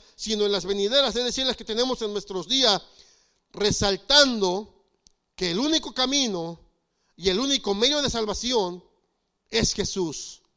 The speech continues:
No hay otro nombre en quien podamos ser salvos. No lo hay, hermano. Solamente Cristo y el Espíritu produce en nosotros la adoración verdadera. Solamente en Cristo y el Espíritu produce en nosotros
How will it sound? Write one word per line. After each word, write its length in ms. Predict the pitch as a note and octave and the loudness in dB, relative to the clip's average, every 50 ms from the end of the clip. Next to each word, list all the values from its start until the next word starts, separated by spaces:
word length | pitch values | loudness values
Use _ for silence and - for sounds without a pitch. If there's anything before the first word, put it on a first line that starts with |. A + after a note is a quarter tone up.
| _ _ _ _ _ _ _ _ _ _ _ | _ _ _ _ _ _ _ _ _ _ _
No 260 | - D#3 F#3 G#3 A#3+ | -6 -2 2 4 4
hay 120 | B3+ C4 | 4 4
otro 260 | C#4+ C#4+ - - B3+ B3+ | 0 -2 -2 -2 -2 0
nombre 640 | C4+ C#4+ C#4 B3+ A3+ G3+ F#3 E3 D3+ C3+ - _ _ _ _ _ _ _ _ _ _ _ | 2 2 0 0 -2 -4 -4 -4 -6 -8 -12 _ _ _ _ _ _ _ _ _ _ _
en 140 | - F#3 F3+ | -2 -2 -2
quien 220 | F3 - F3+ F3 E3+ | -2 -2 -4 -4 -4
podamos 420 | - E3+ D#3 D3+ F3 F#3+ F#3+ F#3 | -4 -6 -6 -6 -6 -6 -8 -10
ser 140 | - F#3+ E3+ | -10 -12 -12
salvos. 600 | - - E3 F#3+ F#3+ F3 D#3 C#3+ - - _ _ _ _ _ _ _ _ _ _ _ _ _ _ _ _ - | -12 -12 -10 -10 -12 -12 -16 -20 -20 -20 _ _ _ _ _ _ _ _ _ _ _ _ _ _ _ _ -8
No 140 | D3+ F3+ | -4 -4
lo 180 | G#3 A#3 A3+ G3 | -2 -2 -4 -4
hay, 200 | G3+ A#3 A#3+ G#3+ | -6 -6 -6 -6
hermano. 460 | G#3 G3 G3 G#3+ A3+ A3 G3+ E3+ C#3 _ _ _ _ _ _ _ _ _ _ _ _ _ _ _ _ _ _ _ _ _ _ _ _ _ _ _ _ _ _ _ _ _ - _ _ _ _ _ _ _ | -6 -6 -8 -10 -10 -10 -10 -12 -14 _ _ _ _ _ _ _ _ _ _ _ _ _ _ _ _ _ _ _ _ _ _ _ _ _ _ _ _ _ _ _ _ _ -20 _ _ _ _ _ _ _
Solamente 680 | - - A#3+ C4+ C4+ B3+ C4 C#4 C#4+ C#4 - C4 B3 - | -6 -2 -2 0 0 -2 -2 -4 -6 -6 -6 -8 -8 -8
Cristo 480 | - B3+ C4+ D4+ D#4 - - - A#3+ G#3+ | -10 -12 -10 -10 -10 -12 -12 -12 -12 -10
y 80 | G#3 | -8
el 100 | G#3+ G#3+ | -8 -8
Espíritu 500 | G#3+ G#3 - - C#4 D4 D4 - - - | -8 -10 -10 -12 -12 -12 -12 -12 -14 -18
produce 440 | - A#3 A#3 A#3 B3 C#4+ C4+ - C#4 | -14 -12 -12 -10 -10 -10 -10 -10 -10
en 80 | C4 B3 | -8 -8
nosotros 640 | A#3+ - - C4+ C#4+ D4 C#4+ - D4 C4+ A#3+ G3+ - - - - - | -8 -10 -8 -8 -10 -10 -10 -10 -8 -6 -6 -8 -8 -14 -20 -20 -12
la 200 | G3+ A#3 A#3 A#3 | -8 -8 -6 -6
adoración 540 | A3+ A3+ A3+ A3+ F3+ - - C4+ D4 D4 C#4 | -8 -10 -12 -12 -14 -12 -10 -10 -8 -4 -4
verdadera. 760 | C#4+ C4+ A#3+ A3 G3+ G#3 B3 C#4 D4+ D4 C4+ G3+ D3 C3+ _ _ _ _ _ _ - - _ _ _ _ _ _ _ _ _ _ _ _ _ - | -6 -6 -6 -10 -14 -12 -12 -10 -10 -10 -10 -12 -14 -16 _ _ _ _ _ _ -20 -20 _ _ _ _ _ _ _ _ _ _ _ _ _ -14
Solamente 540 | - C4+ D4 C#4+ C#4 D4 D4+ C#4+ D4 C#4+ | -10 -6 -6 -4 -4 -4 -6 -6 -4 -6
en 120 | C4 B3+ A3+ | -6 -6 -8
Cristo 460 | - C#4 D4 D#4 D4+ - - - B3+ | -12 -10 -8 -8 -8 -8 -8 -8 -6
y 100 | B3 A#3 | -2 -2
el 100 | A#3 A#3 | -2 -2
Espíritu 480 | A3 - - C4+ C#4+ D4+ D4 - C#4+ A3 | -4 -8 -10 -12 -12 -10 -10 -10 -12 -12
produce 440 | A#3+ A#3+ A#3+ A#3+ C#4+ D4+ - D4 | -10 -8 -8 -6 -6 -8 -6 -6
en 80 | C4+ C4 | -6 -6
nosotros 640 | B3 A3+ - - D4 D#4+ D#4 D#4 - D4+ C#4+ A#3+ | -6 -8 -6 -2 -2 -2 -2 -2 -4 -4 -4 -4